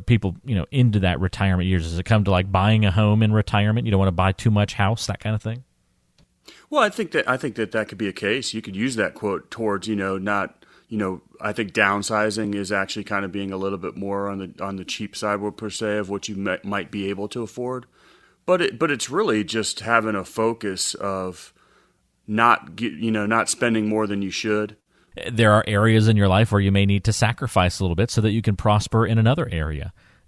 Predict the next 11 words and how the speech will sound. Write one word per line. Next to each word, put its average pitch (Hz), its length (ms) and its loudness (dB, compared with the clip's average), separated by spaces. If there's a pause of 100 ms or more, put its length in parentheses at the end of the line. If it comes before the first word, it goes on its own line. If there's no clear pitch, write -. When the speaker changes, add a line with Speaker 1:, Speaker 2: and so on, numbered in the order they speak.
Speaker 1:
in 101 340 4
your 95 140 2
retirement 76 520 -2
life. 69 480 -8
Um, 76 360 -4
so - 120 2
look 165 220 4
for 113 200 2
those 101 260 4
opportunities. 80 720 -2
So 78 260 -4